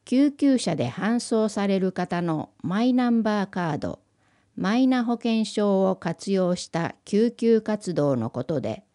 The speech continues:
総務省消防庁と連携して実施しています。もしもの時に備えて、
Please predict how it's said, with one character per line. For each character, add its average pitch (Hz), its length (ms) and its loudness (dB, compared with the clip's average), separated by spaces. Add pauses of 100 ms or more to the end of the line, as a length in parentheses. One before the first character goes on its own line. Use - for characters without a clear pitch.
(420)
総 254 380 0
務 269 160 4
省 160 420 -4
消 247 340 -2
防 247 300 2
庁 147 260 -2
と 131 180 -2
連 208 320 0
携 208 220 0
し - 140 -10
て 170 240 -2
実 156 180 -6
施 165 240 -8
し - 120 -10
て 151 120 -4
い 131 140 0
ま 110 160 -4
す。 - 260 -18 (840)
も 269 160 2
し 269 160 -2
も 220 100 4
の 185 160 2
時 156 300 -2
に 170 100 0
備 160 400 -2
え 147 60 -4
て、 - 320 -8